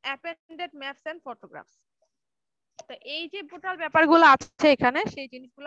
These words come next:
আমার কিসে থাকবে? একটা রিকোয়েস্ট survey report আকারে থাকতে হবে। Next হচ্ছে গিয়ে preliminary survey। Preliminary survey হচ্ছে গিয়ে একটা detailed instrumental survey of a narrow strip of territory through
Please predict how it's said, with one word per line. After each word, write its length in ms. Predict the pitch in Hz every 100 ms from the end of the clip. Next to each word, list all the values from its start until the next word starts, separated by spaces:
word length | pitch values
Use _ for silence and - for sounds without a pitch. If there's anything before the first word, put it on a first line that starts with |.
| 277
আমার 120 | 277
কিসে 180 | _ 311 320
থাকবে? 180 | 311 359 240
একটা 120 | 247
রিকোয়েস্ট 380 | 240 254 262 302 -
survey 260 | 233 226 339 - - _ - 254
report 280 | - 254 254
আকারে 220 | 247 262 392 - _ -
থাকতে 220 | 220 - 180
হবে। 160 | - - _ _ _ _ 247
Next 220 | 294 359 -
হচ্ছে 180 | 403 - 349
গিয়ে 140 | 359 415 -
preliminary 520 | 359 381 381 359 370 -
survey। 300 | 330 311 415 466
Preliminary 440 | 339 339 339 359 370
survey 260 | 381 339 359
হচ্ছে 340 | 349 _ _ 381
গিয়ে 120 | 320 320
একটা 120 | 311 285
detailed 260 | 311 349 320
instrumental 460 | 311 359 381 359 359
survey 260 | 349 320 339 302
of 80 | -
a 20 | 285
narrow 220 | 269 294 311
strip 180 | 330 320
of 60 | 330
territory 440 | 294 285 277 294 294 -
through 220 | 269 262